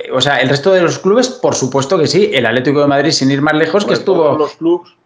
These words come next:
Speaker 2: se pueden sentir perjudicados, pero como siempre las ligas las terminan mano a mano, Madrid y Barcelona.
Speaker 1: Sí, pero, pero ya no
Speaker 2: cualquier
Speaker 1: solo por eso, es porque el Madrid se personó, mm,
Speaker 2: Sí, sí,
Speaker 1: eh,
Speaker 2: sí,
Speaker 1: por
Speaker 2: aparte de
Speaker 1: separado.
Speaker 2: esto, pero como, como las ligas terminan siempre en un mano a mano prácticamente al noventa y nueve por ciento todas,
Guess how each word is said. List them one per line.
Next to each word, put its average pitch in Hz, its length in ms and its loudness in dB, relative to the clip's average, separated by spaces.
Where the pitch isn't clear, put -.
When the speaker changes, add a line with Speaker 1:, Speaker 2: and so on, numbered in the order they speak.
Speaker 2:
se - 140 -4
pueden 139 300 -4
sentir 127 280 -8
perjudicados, 113 640 -4
pero 117 160 -4
como 110 220 -12
siempre 135 400 -6
las 131 160 0
ligas 131 340 -6
las 95 180 -10
terminan 123 420 -6
mano 127 200 -6
a - 20 -6
mano, 143 240 -6
Madrid 104 280 -10
y - 20 -14
Barcelona. 131 480 -6
Speaker 1:
Sí, 226 340 2
pero, 143 240 0
pero 147 140 0
ya 175 80 2
no 233 80 0
Speaker 2:
cualquier 214 40 0
Speaker 1:
solo 185 180 -2
por 180 100 0
eso, 226 120 -2
es - 60 -10
porque 165 200 -4
el 143 80 0
Madrid 143 180 -2
se 220 160 -2
personó, 160 800 -2
mm, 135 300 -8
Speaker 2:
Sí, 131 40 -6
sí, 123 60 -6
Speaker 1:
eh, 131 380 0
Speaker 2:
sí, 120 80 2
Speaker 1:
por - 160 -2
Speaker 2:
aparte 143 260 -2
de 151 60 0
Speaker 1:
separado. 135 240 -2
Speaker 2:
esto, 110 100 -10
pero 117 80 -8
como, 120 320 -12
como 123 240 -6
las 117 160 -8
ligas 170 240 -8
terminan 156 340 -10
siempre 139 280 -10
en 113 80 -10
un 131 80 -20
mano 139 160 -8
a 135 40 -10
mano 135 220 -10
prácticamente 131 760 -8
al 107 160 -12
noventa 107 380 -10
y 101 100 -12
nueve 123 240 -2
por 110 180 -8
ciento 120 300 -6
todas, 143 300 -2